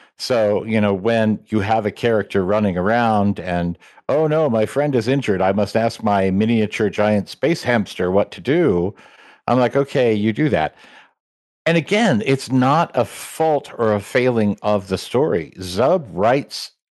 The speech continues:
tight stuff, but he's writing someone else's campaign.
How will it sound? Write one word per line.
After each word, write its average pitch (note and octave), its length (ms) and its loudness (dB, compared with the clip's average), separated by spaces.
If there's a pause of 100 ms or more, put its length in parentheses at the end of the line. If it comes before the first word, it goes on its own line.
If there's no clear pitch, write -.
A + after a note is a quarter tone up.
(200)
tight C3+ 300 0
stuff, - 540 -4 (800)
but C3+ 120 0
he's C3 220 -4
writing A2 560 2
someone B2 440 0
else's G#2 360 -2
campaign. G2+ 640 0